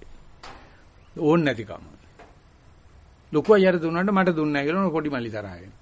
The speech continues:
එක එක සතුටු වෙච්ච කතාවක් අහලා තියෙනවා කොහේ හරි.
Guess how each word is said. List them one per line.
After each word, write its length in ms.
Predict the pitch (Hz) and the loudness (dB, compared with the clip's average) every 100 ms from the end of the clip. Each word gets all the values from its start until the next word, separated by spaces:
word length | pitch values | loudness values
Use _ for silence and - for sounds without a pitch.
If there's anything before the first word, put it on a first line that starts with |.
| - | -18
එක 240 | 143 - - | -18 -14 -14
එක 200 | 180 - | -12 -12
සතුටු 340 | 180 - 156 165 | -10 -10 -10 -8
වෙච්ච 220 | 170 165 | -8 -8
කතාවක් 460 | 175 170 165 160 - | -8 -8 -6 -6 -4
අහලා 180 | 156 185 | -6 -6
තියෙනවා 260 | 190 143 | -8 -6
කොහේ 240 | 131 147 | -2 -2
හරි. 100 | 110 | -2